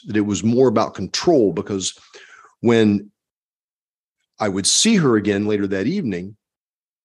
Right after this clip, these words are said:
and she said how great of a time she had, all of that anger and fear,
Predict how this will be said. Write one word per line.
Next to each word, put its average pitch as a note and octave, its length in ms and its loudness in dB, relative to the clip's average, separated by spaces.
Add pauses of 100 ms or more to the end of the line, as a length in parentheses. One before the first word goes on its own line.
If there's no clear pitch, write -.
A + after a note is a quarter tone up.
(200)
and A2 100 -4
she A#2 160 -2
said A#2+ 240 2
how B2 80 -2
great A2+ 220 0
of E2+ 60 -4
a F#2 40 -6
time D#3 360 -4
she G#2+ 200 -8
had, F2+ 400 -12
all E3+ 300 2
of D#3 120 0
that B2 300 0 (200)
anger D3+ 640 2
and F#2 340 -8
fear, D3+ 800 2